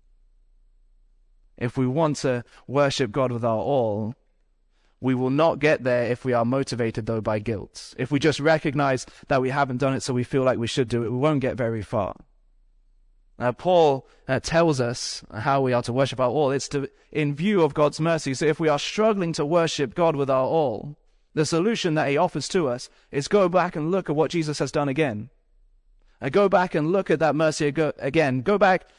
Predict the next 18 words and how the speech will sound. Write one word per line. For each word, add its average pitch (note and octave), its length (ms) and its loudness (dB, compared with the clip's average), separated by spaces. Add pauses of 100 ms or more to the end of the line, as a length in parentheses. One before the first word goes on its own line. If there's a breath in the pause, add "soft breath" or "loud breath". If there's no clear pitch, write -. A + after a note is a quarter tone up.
(100)
and D3 180 -4
soak F#3 380 0
in D3 80 0
that D3 160 0
again. C3 420 -4 (720)
See A3 320 -2
this D#3+ 200 2
God F3+ 280 4
who D#3+ 120 0
has D3 180 0
freely E3+ 360 2
and D3 200 0
with D3 160 0
love D#3 320 2
given D#3 240 0
us C#3 160 -4
his C3 180 -4
all. A#2+ 460 -2